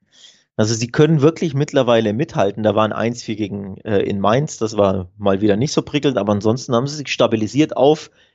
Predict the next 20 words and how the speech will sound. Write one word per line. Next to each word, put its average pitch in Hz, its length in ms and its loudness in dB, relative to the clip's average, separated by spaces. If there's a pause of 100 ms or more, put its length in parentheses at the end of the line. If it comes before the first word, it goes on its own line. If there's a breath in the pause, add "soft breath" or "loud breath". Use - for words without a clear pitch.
(140)
ihrem 165 400 4
überschaubaren 135 720 0
Niveau. 113 360 -2
Also 101 220 -6
fußballerisch 98 640 -8
ist - 180 -16
das - 160 -10
nicht 95 160 -14
gut, 113 260 -10
aber 98 380 2 (220 soft breath)
trotzdem - 380 -4
eins 117 260 0
eins 107 180 0
Hertha, 110 680 0 (220 soft breath)
Bayern 123 380 4
zu 120 140 -6
Hause 113 300 -2
zwei 110 240 -4
eins 110 120 -10
geschlagen, 107 520 -8